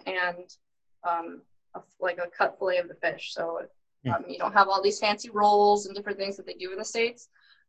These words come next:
Speaker 1: Um, it's very simple, but here it's amazing. And I think, um, if I do get sushi, uh,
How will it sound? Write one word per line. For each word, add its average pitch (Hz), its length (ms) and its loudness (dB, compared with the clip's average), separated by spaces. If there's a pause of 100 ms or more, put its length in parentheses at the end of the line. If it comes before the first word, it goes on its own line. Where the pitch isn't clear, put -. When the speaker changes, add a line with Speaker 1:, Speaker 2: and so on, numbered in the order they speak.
Speaker 1:
Um, 175 200 2
it's 190 160 -8
very 208 220 6
simple, 226 640 6 (340)
but 196 120 0
here 220 360 4
it's 185 200 0
amazing. 190 760 -2
And 185 120 0
I 175 160 -2
think, 208 240 -6 (200)
um, 175 420 0 (280)
if - 100 -20
I 196 120 2
do 220 280 -2
get 226 160 0
sushi, 233 540 -4 (560)
uh, 180 320 2